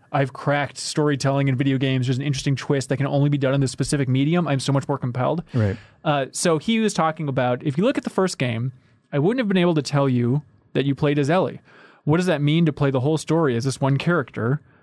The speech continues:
Speaker 1: Ellie's surrogate father figure Joel, and then have this moment of subversion where the roles flip? Likewise, there are multiple things that happen in this game that are totally unique to our medium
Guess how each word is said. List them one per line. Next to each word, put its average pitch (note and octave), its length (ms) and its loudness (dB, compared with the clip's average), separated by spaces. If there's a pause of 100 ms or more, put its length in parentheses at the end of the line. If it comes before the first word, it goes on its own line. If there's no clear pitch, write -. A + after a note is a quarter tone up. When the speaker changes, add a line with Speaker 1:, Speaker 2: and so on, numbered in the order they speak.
(240)
Speaker 1:
Ellie's B2+ 260 0
surrogate B2 260 0
father B2 280 0
figure A#2+ 300 -2
Joel, C#3+ 440 0 (220)
and C#3+ 100 2
then F3+ 100 4
have F3+ 120 2
this E3 180 0
moment D#3 280 4
of C3+ 80 -2
subversion E3+ 500 2
where C#3 120 4
the C3 80 2
roles C3+ 280 0
flip? - 360 -2 (340)
Likewise, G3 480 2
there D#3+ 140 2
are C#3 80 2
multiple G#3 340 2
things E3+ 280 2
that D3 100 2
happen C#3+ 320 2
in C3 140 2
this C4+ 200 0
game B2 280 0
that B2 120 0
are C3 80 0
totally G#3 400 0
unique E3+ 300 2
to E3 100 -2
our D#3 100 2
medium B2 520 0